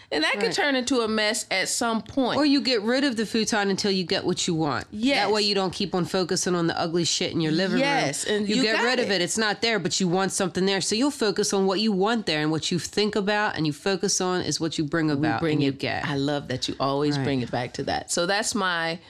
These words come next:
Speaker 1: big picture thought, is how do you handle your mess? Do you tidy it up or do you clean it up?
Speaker 2: I guess you
Speaker 1: The
Speaker 2: clean that shit up.
Speaker 1: Well, it, the choice is
Speaker 2: Like,
Speaker 1: yours. The
Speaker 2: the
Speaker 1: choice
Speaker 2: choice
Speaker 1: is
Speaker 2: is, yeah, like,
Speaker 1: yours.
Speaker 2: you could, you can have whatever kind of day you want.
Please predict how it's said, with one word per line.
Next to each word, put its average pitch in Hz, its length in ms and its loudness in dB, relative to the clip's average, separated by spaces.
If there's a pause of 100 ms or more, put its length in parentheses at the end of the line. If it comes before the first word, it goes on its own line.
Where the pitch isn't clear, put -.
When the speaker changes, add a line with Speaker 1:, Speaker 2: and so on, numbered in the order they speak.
(300)
Speaker 1:
big - 240 0
picture 165 340 -2
thought, - 380 -2 (160)
is 165 140 -2
how 180 760 -2 (220)
do 180 80 -2
you 175 220 -2
handle 160 720 0 (240)
your 165 240 0
mess? - 640 -4 (440)
Do 160 120 -2
you 135 500 0
tidy 170 540 -2
it 143 100 -2
up 143 340 -4 (800)
or 196 140 0
do 202 100 0
you 220 180 2
clean 285 340 0
it - 180 -2
up? - 160 -12 (180)
Speaker 2:
I 214 100 -4
guess 240 200 -2
you - 60 0
Speaker 1:
The 427 80 0
Speaker 2:
clean 226 160 2
that 226 160 0
shit 220 200 -2
up. 214 300 -2
Speaker 1:
Well, 190 260 2
it, 160 280 -4
the 175 80 0
choice 254 340 0
is 247 60 0
Speaker 2:
Like, 262 160 2
Speaker 1:
yours. 240 420 2
The - 140 0
Speaker 2:
the 196 80 0
Speaker 1:
choice 262 300 2
Speaker 2:
choice 285 100 0
Speaker 1:
is 202 100 0
Speaker 2:
is, 202 200 0
yeah, 262 200 2
like, 220 140 2
Speaker 1:
yours. - 100 -4
Speaker 2:
you 233 140 0
could, 247 180 0
you 214 140 -2
can 214 160 0
have 214 160 0
whatever 190 280 2
kind 214 220 0
of 202 80 -2
day 208 140 2
you 208 160 2
want. 160 320 -2